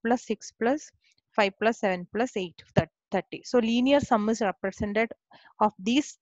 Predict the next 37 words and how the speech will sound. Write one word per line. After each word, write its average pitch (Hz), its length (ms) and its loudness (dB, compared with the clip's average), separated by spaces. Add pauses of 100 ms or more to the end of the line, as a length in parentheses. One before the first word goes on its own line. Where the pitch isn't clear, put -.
(160)
total 220 320 2
five 214 320 0
points 196 340 0
is - 180 -4
sixteen, 226 560 -6
comma 190 360 -2 (500)
thirty. 170 320 -2 (380)
Now 262 140 6
we'll 254 200 2
take 220 220 2
the 285 100 4
square 208 340 2
sum, - 260 -8 (100)
that 214 120 -2
is 240 160 -4
three 214 160 -2
square 214 400 0
plus 240 260 2
two 214 180 -4
square 208 360 -2
plus 247 300 -4
four 208 160 -6
square 208 340 -4
plus 254 200 -2
four 196 180 -6
square 202 240 -2
plus 247 260 -4
three 180 140 -2
square, - 280 -10 (160)
fifty-four. 202 520 -4
Similarly, 196 640 -2 (440)
this 202 180 -10
y 220 160 0
coordinate 190 480 0
square, 170 380 -4
one 196 260 -2
ninety. 175 420 -10